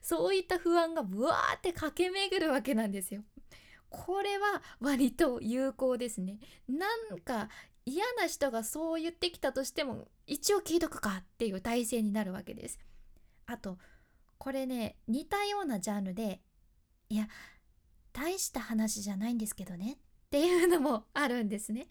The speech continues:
「大した話じゃないんですけどね」って言われたら、「え、大した話やったらどうしよう。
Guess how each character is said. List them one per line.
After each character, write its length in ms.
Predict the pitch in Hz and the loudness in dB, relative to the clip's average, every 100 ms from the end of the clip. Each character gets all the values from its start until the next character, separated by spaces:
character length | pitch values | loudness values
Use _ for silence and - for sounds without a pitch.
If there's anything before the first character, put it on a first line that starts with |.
| - - - - - - - | -18 -20 -20 -20 -20 -14 -2
「大 340 | 359 359 359 | 0 2 0
し 40 | 339 | 0
た 100 | 277 | -2
話 420 | 226 220 233 - | 0 0 0 0
じ 80 | 233 | -2
ゃ 60 | 214 | -2
な 100 | 240 | -2
い 80 | |
ん 60 | 254 | -2
で 100 | 226 | -2
す 80 | - | -4
け 100 | 202 | -8
ど 120 | 190 | -6
ね」 140 | 190 220 | -4 -4
っ 20 | - _ | -8 _
て 60 | - | -10
言 100 | 196 | -6
わ 60 | 220 | -4
れ 80 | |
た 100 | 233 | -4
ら、 240 | 208 208 196 - - - _ _ _ _ _ - | -4 -4 -6 -12 -20 -20 _ _ _ _ _ -10
「え、 100 | 294 - - - _ _ _ | -10 -10 -20 -20 _ _ _
大 300 | 370 440 453 | 2 6 6
し 120 | 453 | 6
た 160 | - 220 | 2 -2
話 480 | - 247 302 330 330 | -2 0 2 4 4
や 80 | |
っ 80 | 262 | 2
た 100 | - | 0
ら 100 | 202 | -4
ど 120 | 196 | -2
う 80 | 233 | 2
し 220 | 214 - | 4 4
よ 80 | 190 | 0
う。 80 | 165 | -8